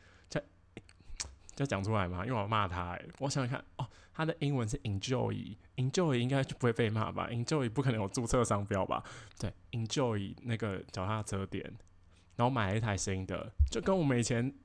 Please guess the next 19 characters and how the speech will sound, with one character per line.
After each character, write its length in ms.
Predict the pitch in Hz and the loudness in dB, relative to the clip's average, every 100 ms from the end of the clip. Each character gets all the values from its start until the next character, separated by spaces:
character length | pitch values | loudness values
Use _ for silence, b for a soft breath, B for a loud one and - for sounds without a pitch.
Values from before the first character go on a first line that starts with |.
| - - - - | -20 -20 -20 -4
就 100 | - | 0
跟 120 | 156 156 | 4 4
我 120 | 143 | 4
以 60 | |
前 220 | 117 107 104 | 2 0 0
买 220 | 107 98 | 0 2
的 140 | 98 | 0
那 120 | 110 | 0
台 200 | 107 104 | 0 0
一 180 | 90 92 | -2 -4
样， 160 | 101 98 - B B B | -4 -6 -10 B B B
现 180 | - 180 | -2 2
在 80 | |
一 40 | 190 | 4
台 180 | 156 135 | 6 6
要 100 | 147 | 2
三 200 | 143 131 | 2 2
千 240 | 143 131 | 2 2
块 160 | - | 2